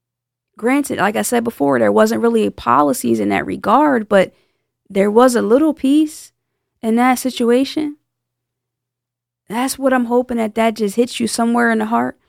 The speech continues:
And if you have yours in order, start talking to those people in your house,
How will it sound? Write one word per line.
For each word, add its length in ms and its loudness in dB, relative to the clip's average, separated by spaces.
And 100 4
if 80 4
you 180 4
have 200 6
yours 300 0
in 80 -4
order, 360 4
start 380 0
talking 280 4
to 80 -6
those 200 4
people 300 0
in 100 2
your 160 2
house, 440 0